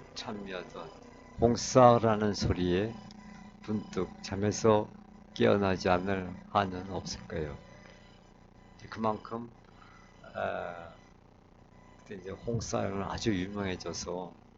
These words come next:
모르는 사람이 없게 돼 있을 거라 이제 그런 얘기 있죠. 그다음 삼 년. 지금 이게 사 행, 사 행,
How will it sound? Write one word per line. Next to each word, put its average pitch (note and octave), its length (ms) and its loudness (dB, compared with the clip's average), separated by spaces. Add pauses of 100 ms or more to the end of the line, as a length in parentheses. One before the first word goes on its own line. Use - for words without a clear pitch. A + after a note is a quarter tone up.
(420)
모르는 F#2+ 340 6
사람이 F2+ 580 -10 (760)
없게 E2+ 960 -6 (240)
돼 F#2 140 -10
있을 - 240 -4
거라 F2+ 280 -4
이제 - 260 -14
그런 F2 200 -14 (340)
얘기 - 440 -20
있죠. - 340 -14 (4000)
그다음 F#2 340 2 (300)
삼 G#2 300 -2
년. D2+ 140 -4 (840)
지금 A2+ 260 4
이게 G#2+ 300 4 (440)
사 A#2 520 6
행, A#2+ 440 2
사 G#2+ 400 6
행, A2+ 360 2